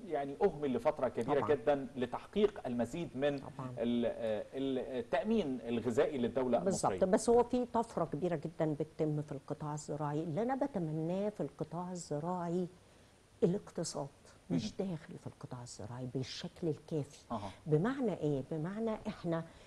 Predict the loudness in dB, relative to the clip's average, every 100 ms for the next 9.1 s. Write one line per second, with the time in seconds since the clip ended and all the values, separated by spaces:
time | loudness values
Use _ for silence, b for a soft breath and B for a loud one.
0 | B 2 2 2 2 2 2 -4 0 2
1 | 4 2 2 0 2 0 0 -2 -4 -8
2 | -8 -8 -10 b b b 2 2 0 2
3 | 2 2 -2 0 4 6 6 4 4 -10
4 | -2 0 0 -2 2 4 4 4 2 2
5 | 2 4 2 0 0 0 0 0 0 2
6 | 2 4 4 4 4 6 6 6 6 4
7 | 4 0 0 2 4 4 6 6 8 8
8 | 8 4 B B B 4 6 8 8 8
9 | 6